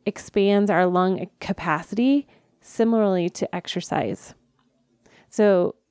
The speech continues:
this is even helpful when we're fighting a cold or, um, we have other lung issues. Deep breathing allows those lungs to expand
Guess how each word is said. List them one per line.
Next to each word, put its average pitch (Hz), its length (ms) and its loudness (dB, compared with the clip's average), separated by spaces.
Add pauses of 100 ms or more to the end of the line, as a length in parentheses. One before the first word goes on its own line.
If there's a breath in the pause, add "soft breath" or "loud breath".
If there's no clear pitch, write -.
(140)
this 233 240 0
is 247 160 4
even 202 220 2
helpful 170 720 0
when 175 520 -2
we're 185 160 -2
fighting 175 440 0
a 180 80 -4
cold 165 600 0 (440 loud breath)
or, 175 640 2 (140)
um, 165 340 -6
we 196 120 -4
have 180 260 -6
other 175 480 0
lung 185 640 0 (460 soft breath)
issues. 175 800 -2 (800)
Deep 214 420 -2
breathing 190 600 0
allows 180 480 0
those 175 240 -2
lungs 175 460 -2
to - 120 -4
expand 202 960 0